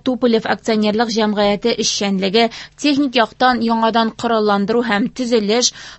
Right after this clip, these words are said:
Ту ике йөз дә ундүрт самолетларын серияле җитештерү, заводка яңа кадрлар җәлеп итү, тышкы кооперация мәсьәләләре каралды. Шулай ук Рөстәм Миңнеханов ике мең дә ундүртенче елдан ике мең дә егерме дүртенче елга кадәр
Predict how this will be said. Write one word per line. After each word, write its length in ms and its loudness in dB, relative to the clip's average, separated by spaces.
Ту 220 2
ике 340 0
йөз 160 -2
дә 160 4
ундүрт 400 -2
самолетларын 760 0
серияле 540 0
җитештерү, 720 -2
заводка 480 0
яңа 340 0
кадрлар 480 0
җәлеп 420 0
итү, 180 -2
тышкы 440 2
кооперация 560 0
мәсьәләләре 640 -2
каралды. 480 0
Шулай 340 4
ук 140 0
Рөстәм 400 -2
Миңнеханов 560 0
ике 260 -4
мең 220 0
дә 120 4
ундүртенче 760 0
елдан 320 2
ике 240 -2
мең 160 0
дә 160 4
егерме 360 0
дүртенче 600 0
елга 240 0
кадәр 360 2